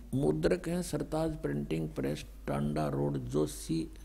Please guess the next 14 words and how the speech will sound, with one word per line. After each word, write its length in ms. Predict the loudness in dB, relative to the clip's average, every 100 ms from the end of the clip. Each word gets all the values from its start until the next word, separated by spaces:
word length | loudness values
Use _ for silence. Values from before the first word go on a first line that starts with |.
| -14 -14 -16 -18 _ -6 -4
एस्टेट, 520 | -4 0 2 2 2
जालंधर 460 | 0 2 2 0 -2
से। 220 | -6 -12 -12 -14 0 2
अब 140 | 4
हम 120 | 4
इसके 240 | 2 2 2
दो 260 | 4 2
सौ 260 | 4 4 4
इकसठ 460 | 2 -2 -2 -4
पृष्ठ 300 | -2 -2 -2
पर 140 | -2 -2
आते 300 | -2 -4 -6
हैं। 300 | -6 -8 -14 -16 -14 -8
वाह, 240 | -4 -4